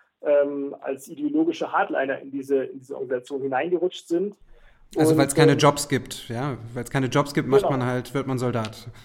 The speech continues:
Speaker 1: Genau, es ist, es ist natürlich, wie gesagt, das ist ein extrem, extrem armes Land, äh,
Speaker 2: Mhm.
Speaker 1: und, äh, die, wie gesagt, der, die, die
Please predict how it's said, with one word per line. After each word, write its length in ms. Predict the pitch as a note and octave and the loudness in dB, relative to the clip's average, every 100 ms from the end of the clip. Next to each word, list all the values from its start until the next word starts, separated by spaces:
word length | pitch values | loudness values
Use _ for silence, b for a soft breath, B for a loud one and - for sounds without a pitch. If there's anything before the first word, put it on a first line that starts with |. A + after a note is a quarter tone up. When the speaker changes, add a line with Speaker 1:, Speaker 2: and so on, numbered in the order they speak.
| b _ _ _ _ _ _ | b _ _ _ _ _ _
Speaker 1:
Genau, 280 | F3 D3+ C#3 | -2 0 0
es 100 | F3+ | -2
ist, 160 | F3+ | -2
es 160 | A#3+ G3 | -4 -2
ist 80 | G3 | 0
natürlich, 560 | F#3 F#3+ F3+ F3 - _ _ _ | 2 2 0 -4 -16 _ _ _
wie 80 | E3 | -6
gesagt, 220 | E3+ F#3+ | -4 -4
das 80 | C#3 | -6
ist 100 | D#3 | -10
ein 140 | E3 D#3 | -10 -10
extrem, 640 | - - - - F#3 F#3+ | -14 -20 -20 -4 0 0
extrem 380 | - - - F3 | -4 -6 -4 -4
armes 380 | D#3+ G#3 G#3+ G#3 | -2 -2 -2 -2
Land, 360 | E3 G#3 A3 | -4 -4 -8
äh, 320 | - D#3 D#3 D#3 B B B - | -8 -2 -2 -2 B B B -14
Speaker 2:
Mhm. 180 | B2+ | -10
Speaker 1:
und, 300 | C3+ D3 D3+ | -4 -4 -4
äh, 160 | D3+ D3+ | -2 -2
die, 320 | D3+ D3 C#3+ - _ | -4 -8 -8 -10 _
wie 80 | - | -16
gesagt, 340 | C#3+ C#3+ D#3 - | -6 -2 -2 0
der, 300 | C#3+ C#3 C#3 | -2 -2 -6
die, 400 | D3 C#3 C#3 C3+ | -12 -12 -12 -14
die 240 | C#3 C#3 | -14 -16